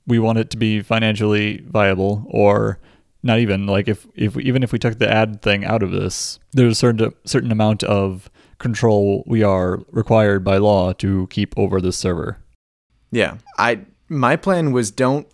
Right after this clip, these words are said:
Speaker 2: even allow posts. Just let people do Realm Auth login. Just have it be a Realm Auth login endpoint.
Speaker 1: Right. But, f-, I, and I think it's good enough for the level four people.
Speaker 2: Yeah.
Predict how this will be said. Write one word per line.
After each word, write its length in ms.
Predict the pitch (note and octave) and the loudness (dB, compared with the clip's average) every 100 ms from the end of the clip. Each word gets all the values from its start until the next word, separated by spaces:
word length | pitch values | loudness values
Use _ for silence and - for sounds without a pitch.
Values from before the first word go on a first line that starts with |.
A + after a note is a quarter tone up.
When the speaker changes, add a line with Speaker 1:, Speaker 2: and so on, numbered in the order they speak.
| - | -6
Speaker 2:
even 240 | D3+ C3 | -4 -2
allow 680 | A#2+ A2 G#2 G2+ G2 F#2+ F#2+ _ _ _ - | -2 0 0 0 -2 -4 -8 _ _ _ -6
posts. 600 | A2 - - - - - _ - | -4 -4 -8 -12 -14 -16 _ -4
Just 340 | A#2+ A#2 - | -2 -2 -4
let 160 | A2+ - | -4 -2
people 300 | A2+ G#2+ G#2 | -6 -4 -6
do 480 | G2 G2+ G2 F#2+ - _ _ _ _ _ _ - | -4 -4 -4 -6 -12 _ _ _ _ _ _ -8
Realm 300 | B2 A#2+ A2 | 0 2 2
Auth 340 | G#2 G2+ G2+ | 0 0 -2
login. 540 | G#2+ F#2+ F2+ G#1 - - _ _ | -2 -2 -2 -8 -16 -20 _ _
Just 200 | - G#2 | -8 -6
have 160 | G2+ G2 | -4 -4
it 160 | G2 - | -6 -8
be 340 | G2+ F#2 F2 | -8 -6 -8
a 100 | G2 | -8
Realm 260 | G2 G2 G2+ | -6 -6 -6
Auth 260 | F#2+ F#2+ G2 | -6 -8 -6
login 360 | F#2+ F#2 F2+ | -6 -6 -8
endpoint. 400 | F2 E2+ C#2 C2+ _ _ _ _ _ _ _ | -10 -10 -12 -16 _ _ _ _ _ _ _
Speaker 1:
Right. 280 | C#3+ A2 - _ _ | -4 -4 -4 _ _
But, 160 | D3 C3+ | 0 0
f-, 120 | - - | -2 -2
I, 80 | C#3+ | -2
and 200 | D#3+ D#3 | 2 2
I 40 | |
think 140 | E3 F3+ | 2 -2
it's 140 | - | -2
good 140 | D#3+ | -2
enough 220 | C#3 D3+ - | 0 -2 -2
for 120 | A#2 | -2
the 220 | G#2+ G2+ | 0 2
level 240 | A2 A2 G#2 | 2 0 0
four 180 | C3 | 0
people. 400 | A2 - - - - - _ _ _ _ _ | 0 -4 -10 -12 -14 -20 _ _ _ _ _
Speaker 2:
Yeah. 240 | D#3+ B2+ | -4 -4